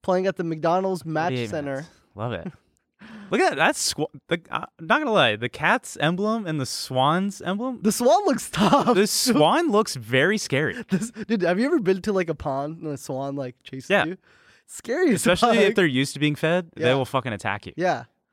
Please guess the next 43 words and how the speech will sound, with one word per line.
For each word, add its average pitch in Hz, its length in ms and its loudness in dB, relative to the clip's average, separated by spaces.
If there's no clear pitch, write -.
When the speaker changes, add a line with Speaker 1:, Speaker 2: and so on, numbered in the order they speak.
Speaker 2:
Very 110 180 0
scary. 71 300 -16
Speaker 1:
I, 233 240 2
this 196 280 -2
is 349 140 -2
a 247 100 2
pretty 202 400 -2
accurate 165 600 -4
team 170 220 -6
Speaker 2:
So 151 120 2
this 160 140 0
Speaker 1:
pick. 175 80 -2
Speaker 2:
is 151 80 -2
the 139 80 -4
championship. 131 480 -6
Speaker 1:
This 160 160 -8
is 165 80 -8
the 151 60 -18
championship. 147 400 -8
Speaker 2:
This - 140 -10
is 131 60 -10
the 123 80 0
grand 151 520 2
final. 135 420 -2
Speaker 1:
I 180 160 -2
don't 208 420 0
know. 196 80 0
Speaker 2:
Wow. 139 320 4
I 131 120 2
usually 160 460 4
do, 120 300 2
like, 104 240 0
a 92 380 0
Super 151 280 0
Bowl 85 300 0
or, 92 80 0
like, 90 120 -2
championship. 117 540 0
This 113 160 -2
is 113 120 -2
Speaker 1:
Yeah. 101 40 -10
Speaker 2:
the 104 120 0
grand 135 600 2